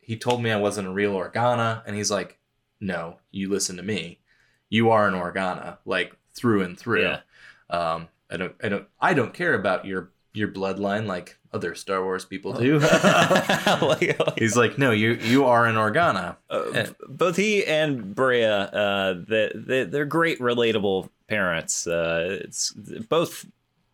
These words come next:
Speaker 2: great performances, uh, and it's, it's fun to watch. It's heartwarming.
Speaker 1: Gra-, you know, grounded. They seem like good people.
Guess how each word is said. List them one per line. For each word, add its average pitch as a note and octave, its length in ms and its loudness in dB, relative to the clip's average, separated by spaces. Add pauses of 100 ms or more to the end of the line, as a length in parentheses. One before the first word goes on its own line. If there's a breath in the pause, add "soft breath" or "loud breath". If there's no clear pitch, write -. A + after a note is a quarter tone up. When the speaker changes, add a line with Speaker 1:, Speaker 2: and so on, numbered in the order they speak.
(120)
Speaker 2:
great C3+ 260 0
performances, F#2 840 -2
uh, E2 160 2
and E2+ 120 0
it's, - 360 -6 (100)
it's - 160 -10
fun F#3 160 -4
to F3+ 80 -2
watch. F#3+ 300 -2
It's - 100 -8
heartwarming. A#2 680 0
Speaker 1:
Gra-, C#3 320 0
you D#3+ 80 -2
know, C3 140 0
grounded. C#3+ 920 -2
They F#2 100 -8
seem A#2+ 300 -2
like G2+ 220 -4
good - 220 -12
people. C3+ 640 -6